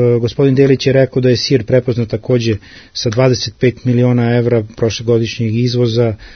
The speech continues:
e, onda je vino sa pet zarez tri miliona evra i, e,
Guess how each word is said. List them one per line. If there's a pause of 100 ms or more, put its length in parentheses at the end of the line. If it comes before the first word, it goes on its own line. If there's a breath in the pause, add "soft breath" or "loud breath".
(400 loud breath)
e, (640)
onda
je
vino (340)
sa
pet
zarez
tri
miliona
evra (1800 soft breath)
i, (1040)
e,